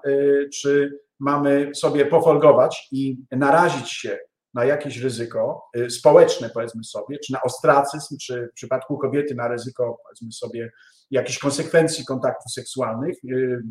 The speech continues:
czy biologicznych, czy, czy społecznych. I ta kora, e, w różnym stopniu różnych ludzi funkcjonuje.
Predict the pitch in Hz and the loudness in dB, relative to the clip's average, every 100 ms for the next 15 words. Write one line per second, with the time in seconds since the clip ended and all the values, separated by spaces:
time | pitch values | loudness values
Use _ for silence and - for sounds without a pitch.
0 | - - 127 143 143 135 175 - 135 - | -10 -8 0 4 6 4 -2 -4 -6 -6
1 | - 120 120 - 123 - 117 104 - 139 | -8 -8 -10 -14 -14 -4 -2 -2 -4 -10
2 | 160 _ _ _ - 160 156 160 - 190 | -10 _ _ _ -10 -8 0 2 4 2
3 | - 151 - - - 151 151 143 185 214 | 6 8 8 4 0 -2 -2 4 4 4
4 | 208 - 180 180 180 156 160 151 127 147 | 2 0 0 0 -2 -2 -2 -2 -4 -4
5 | 147 139 127 135 113 107 | -6 -10 -6 -4 -4 -6